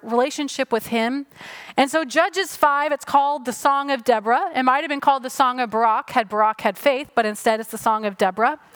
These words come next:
And it's basically a retelling of the story if you want to read. I'm not gonna go through the whole thing, but I wanna pull out the last verse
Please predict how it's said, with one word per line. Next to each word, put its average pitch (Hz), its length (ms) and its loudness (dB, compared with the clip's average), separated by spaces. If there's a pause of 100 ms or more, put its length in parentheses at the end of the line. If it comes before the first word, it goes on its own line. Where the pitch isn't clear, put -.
(500)
And 262 80 4
it's 320 140 -2
basically 392 480 0
a 339 80 2
retelling 320 720 0
of 247 140 -2
the 247 60 2
story 311 600 0
if 302 140 -6
you 269 80 -2
want 262 160 2
to 269 80 -4
read. 220 160 0
I'm 247 80 0
not 269 160 2
gonna 254 120 -6
go 226 140 0
through 240 200 -4
the 226 80 2
whole 220 180 0
thing, 208 260 -2
but 277 140 2
I 320 80 0
wanna 392 220 0
pull 330 260 2
out 262 260 0
the 240 80 2
last 233 480 0
verse 202 640 -4